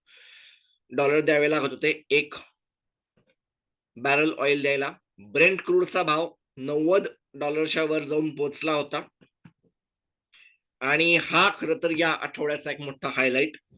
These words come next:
हेनरी हब नॅचरल गॅस, नॅचरल गॅसच्या प्राइसेस देखील पावणे दोन टक्क्या किंवा एक पॉइंट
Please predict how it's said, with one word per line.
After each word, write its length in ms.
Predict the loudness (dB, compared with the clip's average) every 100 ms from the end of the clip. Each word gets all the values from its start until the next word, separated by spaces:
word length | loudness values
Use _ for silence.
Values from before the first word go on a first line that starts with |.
| _ _ _ _ _ _ 0
हेनरी 300 | 0 6 6
हब 200 | 6 4
नॅचरल 360 | 0 2 2
गॅस, 300 | 4 2 2
नॅचरल 380 | -2 -2 0 0
गॅसच्या 440 | 2 2 0 -4
प्राइसेस 500 | -4 0 -2 0 -6
देखील 420 | -2 -4 -2 -4 -4 -12 _ _ _ _
पावणे 420 | -2 0 2 0
दोन 440 | 0 0 0 0 -4
टक्क्या 380 | -8 -12 -6 -4
किंवा 360 | -2 0 0 -2 _
एक 180 | 0 0 0
पॉइंट 240 | 0 0